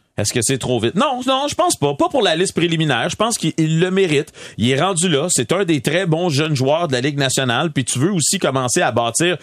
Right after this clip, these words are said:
l'avenir de cette équipe nationale canadienne-là. Puis ce gars-là va en faire partie. Donc,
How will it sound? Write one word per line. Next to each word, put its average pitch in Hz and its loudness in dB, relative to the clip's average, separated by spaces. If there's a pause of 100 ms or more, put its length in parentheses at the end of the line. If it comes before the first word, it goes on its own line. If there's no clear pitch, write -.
(200)
l'avenir 135 2
de 110 0
cette 110 -2
équipe 120 -2
nationale 120 0
canadienne-là. 113 0
Puis 104 -2
ce - 0
gars-là 123 0
va 139 -2
en 113 0
faire 131 0
partie. 127 -2
Donc, 113 0